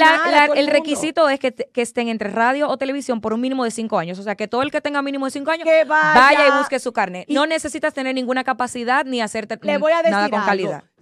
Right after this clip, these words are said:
Speaker 1: Si a Amelia
Speaker 2: Ya.
Speaker 1: no le dan el certificado, el
Speaker 2: Ujú.
Speaker 1: carné, porque es un carné, no es un, no es que la están honrando. Si a ella le dan un carné,
Speaker 2: Ujú.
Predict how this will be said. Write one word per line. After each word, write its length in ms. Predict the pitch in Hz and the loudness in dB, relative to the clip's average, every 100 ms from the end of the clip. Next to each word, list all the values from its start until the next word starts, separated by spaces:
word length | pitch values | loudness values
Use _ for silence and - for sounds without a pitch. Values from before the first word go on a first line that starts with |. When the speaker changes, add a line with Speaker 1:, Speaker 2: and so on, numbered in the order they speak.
| - | -4
Speaker 1:
Si 100 | 349 | 0
a 80 | 339 | 0
Amelia 340 | 320 370 370 | 0 -2 0
Speaker 2:
Ya. 100 | 370 | 0
Speaker 1:
no 120 | 330 330 | -2 -2
le 140 | 330 | -2
dan 160 | 311 302 | -2 -6
el 120 | 302 | -6
certificado, 920 | 277 269 - 240 240 208 180 175 170 | -6 -6 -14 -8 -2 -2 -2 -4 -6
el 240 | 196 185 | -6 -6
Speaker 2:
Ujú. 80 | 143 | -6
Speaker 1:
carné, 480 | 233 214 220 233 208 | -6 -4 -4 -4 -6
porque 200 | 190 208 | -8 -8
es 60 | |
un 80 | 254 | -6
carné, 540 | 247 220 196 214 208 180 | -4 -4 -4 -6 -6 -6
no 100 | 190 | -8
es 40 | 226 - | -8 -10
un, 60 | 226 | -12
no 80 | |
es 60 | 220 | -8
que 100 | 262 | -4
la 100 | 254 | -4
están 200 | - 233 240 | -4 -6 -6
honrando. 840 | 220 196 220 233 208 190 180 - _ _ _ _ - | -8 -4 -4 -4 -6 -6 -6 -8 _ _ _ _ -8
Si 100 | 294 | -6
a 20 | |
ella 80 | 359 | 0
le 60 | |
dan 160 | 370 349 | 0 0
un 80 | 349 | -6
carné, 720 | 320 262 240 247 269 247 170 - | -4 -4 -6 -6 -4 -4 -6 -10
Speaker 2:
Ujú. 500 | 208 196 170 156 | -10 -8 -10 -14